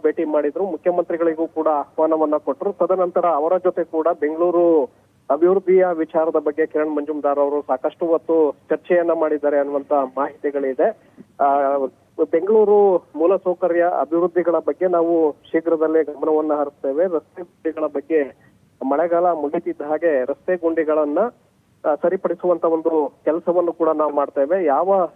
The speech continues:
ಸಮಸ್ಯೆಗಳು ಕೂಡ ಆಗದ ಹಾಗೆ ಉದ್ಯಮಿಗಳು, ಆ, ಉದ್ಯಮಿಗಳ ಪೂರಕವಾದಂತ ವಾತಾವರಣವನ್ನ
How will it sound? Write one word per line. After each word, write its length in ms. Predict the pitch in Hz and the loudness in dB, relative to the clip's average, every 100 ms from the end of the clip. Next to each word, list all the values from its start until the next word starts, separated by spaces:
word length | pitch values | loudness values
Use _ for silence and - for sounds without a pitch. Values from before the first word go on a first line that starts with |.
| - | -8
ಸಮಸ್ಯೆಗಳು 480 | 160 165 165 160 156 | -4 -2 -2 0 -2
ಕೂಡ 180 | 160 | 0
ಆಗದ 360 | 151 135 139 151 | 0 0 -2 0
ಹಾಗೆ 220 | 147 143 | -2 -2
ಉದ್ಯಮಿಗಳು, 760 | 131 - 165 170 160 160 175 131 - _ _ _ 143 | -6 -2 0 0 0 0 2 0 -4 _ _ _ -2
ಆ, 160 | 143 | 0
ಉದ್ಯಮಿಗಳ 1000 | 139 147 - 190 208 202 190 - - 165 170 156 143 - | 0 -2 0 2 4 2 0 -6 -4 0 2 0 -4 -4
ಪೂರಕವಾದಂತ 580 | 170 185 175 170 165 170 | -2 -2 0 0 0 0
ವಾತಾವರಣವನ್ನ 840 | 160 135 160 185 180 175 175 | 0 0 0 -2 0 0 0